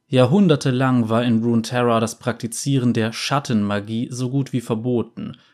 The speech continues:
aus Angst, die Schrecken, die sie einst in der Welt entfesselt hatte, wieder auferstehen zu lassen.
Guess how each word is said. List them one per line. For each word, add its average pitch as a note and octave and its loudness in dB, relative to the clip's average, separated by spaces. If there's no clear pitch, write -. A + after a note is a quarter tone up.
aus - -6
Angst, C3 0
die A2+ -4
Schrecken, C3+ -4
die G#2 -4
sie A2 -6
einst A2+ -2
in A2+ -4
der G#2+ -4
Welt A2 0
entfesselt A2+ -6
hatte, G#2+ -6
wieder A#2 -4
auferstehen G2 -6
zu F2+ -8
lassen. F2+ -8